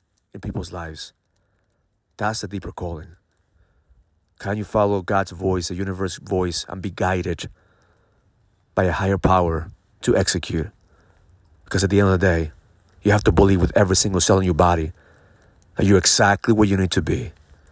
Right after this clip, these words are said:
That every single day there's gonna be a challenge, there's gonna be a battle. But you have already won the war. Because you know you've been destined for greatness.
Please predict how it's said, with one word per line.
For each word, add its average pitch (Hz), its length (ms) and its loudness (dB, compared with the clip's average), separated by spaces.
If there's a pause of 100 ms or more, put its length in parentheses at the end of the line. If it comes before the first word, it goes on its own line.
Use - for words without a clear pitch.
(360)
That 101 160 0
every 110 240 2
single 104 300 0
day 101 260 6
there's 90 160 2
gonna 107 140 2
be 104 160 2
a - 20 4
challenge, 107 400 2
there's 87 140 -4
gonna 110 180 0
be 113 120 2
a 104 60 4
battle. 107 460 0 (1000)
But 95 160 -4
you 120 120 4
have 104 160 -2
already 98 240 4
won 92 200 0
the 90 80 2
war. 85 380 0 (1080)
Because 92 320 0
you 98 80 2
know 90 520 2 (340)
you've - 80 2
been 95 160 4
destined 101 340 2
for 92 120 -4
greatness. 80 540 -2